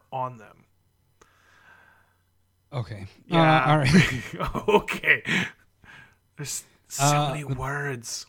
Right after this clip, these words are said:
Speaker 1: Why can't we just
Speaker 2: <laughs> the
Speaker 1: go back to flying and vigilance and first
Speaker 2: <laughs> Yeah.
Speaker 1: strike, trample? Did we forget those keywords or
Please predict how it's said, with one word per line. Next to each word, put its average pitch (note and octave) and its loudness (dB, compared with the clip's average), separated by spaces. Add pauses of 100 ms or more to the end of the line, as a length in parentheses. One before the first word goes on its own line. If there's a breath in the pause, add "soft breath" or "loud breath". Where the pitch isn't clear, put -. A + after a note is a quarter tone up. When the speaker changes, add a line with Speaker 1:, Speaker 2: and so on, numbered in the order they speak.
Speaker 1:
Why B2+ -14
can't D#3 -4
we D3+ 4
just D3+ -8
Speaker 2:
<laughs> - -10
the C3+ 0
Speaker 1:
go F3+ 6
back E3+ 6
to D#3 -6
flying D3+ 2
and B2+ -10
vigilance C#3+ -8
and B2+ -20 (120)
first B2+ 2
Speaker 2:
<laughs> B2 2
Yeah. D3 2
Speaker 1:
strike, C#3+ -6 (500 loud breath)
trample? D3+ -2
Did D3 -4
we C3 -4
forget C3+ -8
those D3 -8
keywords F3 -8
or C3 -12